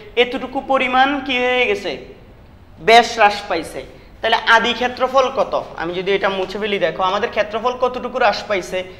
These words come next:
সেটা জানার জন্য আমাদেরকে দেখতে হবে আদি ক্ষেত্রফল কত। কি বলতো আদি ক্ষেত্রফল? প্রথমেই ক্ষেত্রফল,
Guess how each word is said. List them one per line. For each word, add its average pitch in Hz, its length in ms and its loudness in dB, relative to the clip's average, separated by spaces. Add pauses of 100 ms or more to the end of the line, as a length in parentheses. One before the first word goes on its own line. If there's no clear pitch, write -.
(140)
সেটা 220 200 0
জানার 208 360 2
জন্য 196 220 0
আমাদেরকে 190 320 0
দেখতে 202 300 -6
হবে 190 260 0 (320)
আদি 214 240 4
ক্ষেত্রফল 214 540 -4
কত। 135 300 -8 (680)
কি 214 260 -2
বলতো 214 320 0
আদি 190 340 2
ক্ষেত্রফল? 170 480 -6 (420)
প্রথমেই 226 460 0
ক্ষেত্রফল, 220 720 0